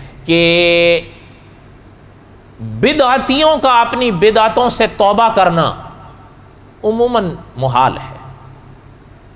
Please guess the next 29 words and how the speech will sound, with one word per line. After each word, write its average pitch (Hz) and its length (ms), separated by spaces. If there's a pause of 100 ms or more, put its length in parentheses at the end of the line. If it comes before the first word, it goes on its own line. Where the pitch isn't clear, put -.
(600)
मुमकिन 175 340
नहीं 131 200
है। 110 180
इसलिए 233 380
कि 240 140
वो 240 460 (300)
जायज़ 170 340
तो 220 120
क्या, 226 180
वो 226 240
उन 214 180
कामों 208 320
को 220 120
सवाब 185 400
समझ 196 260
रहे 185 120
हैं, 220 100
तौबा 190 260
किस 202 200
शय 147 160
से 127 120
करेंगे? 95 400
सवाब 131 360
से 139 120
थोड़े 170 200
तौबा 165 300
किए 127 320
जाते 107 300
हैं, - 140